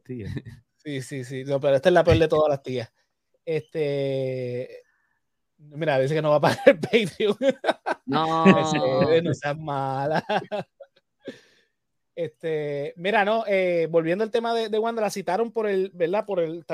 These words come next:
Speaker 2: el, la Cámara de Representantes, el Comité de los Jurídicos,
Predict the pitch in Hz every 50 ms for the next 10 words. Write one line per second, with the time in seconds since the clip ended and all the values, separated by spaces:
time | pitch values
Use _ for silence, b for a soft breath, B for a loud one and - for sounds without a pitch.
0 | 156 185 - 175 160 147 143 135 123 120 117 _ _ _ _ - 165 160 151 -
1 | 170 196 220 220 214 220 220 208 208 202 202 190 220 226 226 196 185 156 147 139
2 | 131 135 - 147 139 135 131 151 156 175 196 196 196 208 208 214 214 196 151 143
3 | 139 143